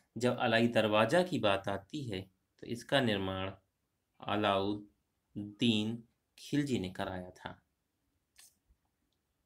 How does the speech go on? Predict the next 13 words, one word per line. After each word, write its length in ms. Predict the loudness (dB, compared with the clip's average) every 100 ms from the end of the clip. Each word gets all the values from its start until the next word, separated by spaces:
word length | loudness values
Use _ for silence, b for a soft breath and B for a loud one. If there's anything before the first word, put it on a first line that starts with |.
| _ _ _ _ _ -20 B B B -2
बाबर 400 | 0 2 2 0
ने 140 | 0
भारत 440 | -2 0 0 0 -2
का 120 | -6
सबसे, 500 | -4 -8 -10 -18 -14
भारत, 680 | -12 -8 0 2 2 -2 -6
बाबर 360 | 2 2 4 2
ने 120 | 0
भारत 360 | -2 -2 -2 -4
का 60 |
सबसे 260 | -8 -10 -14
शक्तिशाली 560 | -14 -14 -10 -6 -2 0
राजा 380 | -2 -4 -6